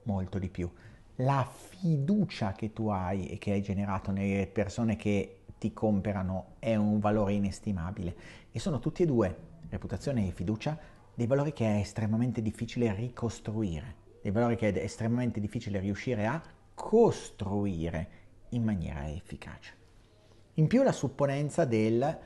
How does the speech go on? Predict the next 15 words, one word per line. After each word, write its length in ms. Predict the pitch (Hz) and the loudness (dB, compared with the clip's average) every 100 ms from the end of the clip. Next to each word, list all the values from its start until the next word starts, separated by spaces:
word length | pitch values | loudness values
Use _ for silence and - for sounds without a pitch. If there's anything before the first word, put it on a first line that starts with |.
| - - | -18 -14
"ma 220 | - 131 143 | -6 -2 0
tanto 320 | 135 131 135 | 0 0 4
io 200 | 147 151 | 6 4
sono 260 | - 151 | 2 -2
io 220 | 123 85 92 | 0 0 0
e 100 | 98 | -2
tu 100 | 139 | -2
non 200 | 131 127 | -2 0
sei 200 | 120 113 | 0 0
un 140 | 113 | 0
cazzo 320 | 110 101 - | -2 -4 -4
di 100 | 98 | -2
nessuno". 480 | 101 92 - 87 95 - - - | -2 -4 -8 -8 -8 -10 -18 -8
Nella 220 | - 147 151 | 0 4 4
risposta, 600 | 135 - 160 165 185 | 2 0 0 2 -2